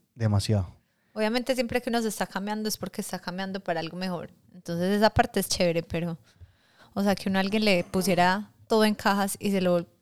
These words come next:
Speaker 2: pusiera súper organizado en la otra sería
Speaker 1: Pues hay empresas que hacen eso, amor.
Speaker 2: Yo sé, pero no tenemos, pues, pa' pagarle, páguela, pues.
Speaker 1: Ah, no, no, no.
Speaker 2: Ah.
Speaker 1: Pero que ex-, existen, lo que quiero decir es que existen.
Speaker 2: Ah, sí, sí, sí.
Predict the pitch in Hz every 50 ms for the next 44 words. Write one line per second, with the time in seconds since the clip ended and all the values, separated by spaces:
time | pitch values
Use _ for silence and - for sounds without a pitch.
0 | _ - 208 202 - 214 190 185 190 202 - - - 208 - 196 190 180 180 180
1 | 180 185 185 180 160 170 180 185 202 196 180 196 - 170 170 170 175 180 165 160
2 | 160 156 151 - 175 175 - _ _ _ _ _ _ _ _ _ - 156 147 127
3 | 120 113 120 123 - 127 123 127 117 123 127 117 113 104 101 87 90 90 87 87
4 | - 190 196 190 185 185 196 180 170 156 - - 196 185 185 190 196 185 - 185
5 | 190 202 190 190 208 - - 226 208 - - 190 - - 170 165 175 165 170 -
6 | - 170 170 185 185 175 - - 180 165 - 151 - - _ _ _ _ _ _
7 | _ _ _ - 123 131 131 131 127 123 117 117 110 101 87 - - - 78 78
8 | - - 110 - - 143 147 135 - 143 143 131 - - - 170 131 - - -
9 | 165 170 143 - - 104 101 98 - - - 120 113 110 - - 127 123 131 120
10 | - - 117 - - - 135 - - - 98 92 82 117 165 165 165 - - 175
11 | - - - 170